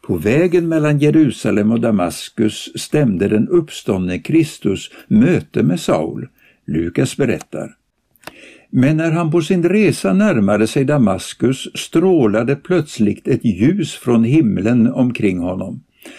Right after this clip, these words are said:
Han föll till marken och hörde en röst som sade till honom: "Saul, Saul,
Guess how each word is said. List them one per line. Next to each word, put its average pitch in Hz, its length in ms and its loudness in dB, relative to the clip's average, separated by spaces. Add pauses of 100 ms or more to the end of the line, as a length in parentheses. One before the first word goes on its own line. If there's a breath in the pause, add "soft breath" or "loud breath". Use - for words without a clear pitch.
(140 loud breath)
Han 101 220 -2
föll 95 220 -2
till 113 180 2
marken 131 680 0
och 113 220 -2
hörde 110 320 2
en 117 200 0
röst 131 420 -4
som 127 200 -2
sade 98 380 -2
till 98 200 0
honom: 90 340 -4 (300 loud breath)
"Saul, 120 680 0
Saul, 156 680 0